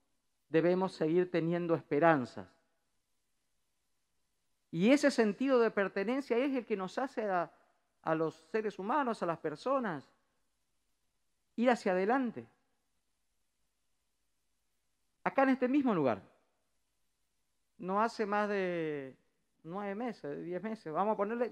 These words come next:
diez meses, recién asumido como gobernador, ahí, en ese tiempo. Soñábamos, eh, hablábamos con,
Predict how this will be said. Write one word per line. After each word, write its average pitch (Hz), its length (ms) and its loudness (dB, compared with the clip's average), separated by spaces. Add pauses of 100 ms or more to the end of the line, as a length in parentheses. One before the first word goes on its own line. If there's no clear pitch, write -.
diez 202 240 -2
meses, 147 260 -10 (680)
recién 247 300 0
asumido 247 440 2
como 196 240 2
gobernador, 143 460 0 (480)
ahí, 196 260 -2 (420)
en - 40 -20
ese - 160 -16
tiempo. 180 400 -4 (1900)
Soñábamos, 240 880 8 (1300)
eh, 156 80 -6
hablábamos 190 800 8
con, 139 440 -6